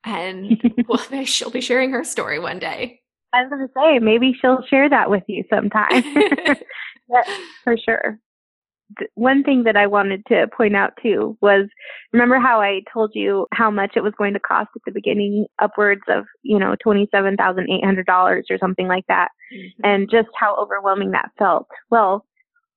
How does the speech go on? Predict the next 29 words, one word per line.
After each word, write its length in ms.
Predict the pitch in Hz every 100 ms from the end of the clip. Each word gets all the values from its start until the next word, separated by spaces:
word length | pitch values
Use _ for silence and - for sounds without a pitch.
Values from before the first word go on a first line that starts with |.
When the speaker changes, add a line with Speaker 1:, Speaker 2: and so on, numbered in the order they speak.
| _
Speaker 2:
when 480 | 226 277 277 254 226 - -
this 140 | 247 262
adoption 880 | 226 190 330 - 220 196 190 214 208 _
took 140 | - 214 - -
place, 280 | 196 196 196 - - - -
it 260 | 233 220 - 196 226
actually 500 | 226 233 - 220 208 -
only 300 | 214 220 208
ended 220 | 202 202
up 180 | 196 -
costing 760 | - 175 196 - 175 175 - 196 - _
around 440 | 220 214 220 214 214
nine 220 | 190 190
thousand 320 | 202 180 185 185
dollars, 460 | 185 180 95 98 208 -
which 140 | 214 _ - - -
was 120 | 254
a 140 | 233 220 -
huge 320 | 240 233 233 - _ _ _ -
blessing. 520 | 202 208 - 269 262
But 240 | 247 226 - 214
the 80 | 226
other 400 | - 214 226 240
blessing 360 | 226 220 247 226
about 200 | 214 208
all 120 | 214
that 260 | 208 196 -
is 260 | 202 190 196 _
basically 540 | 220 220 262 269 285